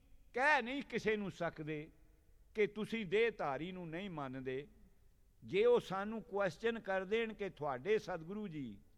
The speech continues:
ਕਿੰਨੇ ਵਜੇ ਉੱਠਣ ਦਾ ਹੁਕਮ ਕਰਦੇ ਆ, ਕਿੰਨੀ ਬਾਣੀ ਪੜ੍ਹਨ ਦਾ ਹੁਕਮ ਕਰਦੇ ਆ,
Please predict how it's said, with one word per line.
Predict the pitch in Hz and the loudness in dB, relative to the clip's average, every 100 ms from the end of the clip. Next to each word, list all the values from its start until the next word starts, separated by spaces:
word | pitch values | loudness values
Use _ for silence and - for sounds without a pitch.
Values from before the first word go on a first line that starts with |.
| - - - - | -20 -20 -20 -4
ਕਿੰਨੇ | 190 202 214 | -2 0 0
ਵਜੇ | 208 214 208 | 0 4 4
ਉੱਠਣ | 196 - 208 202 | 4 -2 -8 0
ਦਾ | 202 | 0
ਹੁਕਮ | 165 185 196 | 0 -2 -6
ਕਰਦੇ | 190 190 180 190 196 | -2 -2 0 -2 -2
ਆ, | 196 - - _ _ - - - - - - | -4 -8 -20 _ _ -20 -20 -20 -20 -20 -10
ਕਿੰਨੀ | 214 214 233 | -6 -4 -2
ਬਾਣੀ | 226 180 185 202 220 | -2 -2 -2 -2 -4
ਪੜ੍ਹਨ | - 214 226 | -2 -2 0
ਦਾ | 208 | 0
ਹੁਕਮ | 170 180 202 196 | 2 2 -2 -2
ਕਰਦੇ | 196 190 180 190 190 | 0 0 0 -2 -2
ਆ, | 185 | -4